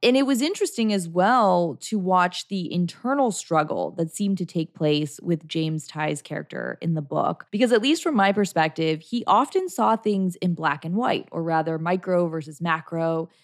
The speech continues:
And especially when it came to attempting to rescue his friends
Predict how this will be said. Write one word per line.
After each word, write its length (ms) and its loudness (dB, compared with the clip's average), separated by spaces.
And 180 2
especially 560 -2
when 140 0
it 100 -6
came 320 -2
to 480 -4
attempting 480 -4
to 140 -10
rescue 560 -8
his 220 -10
friends 600 2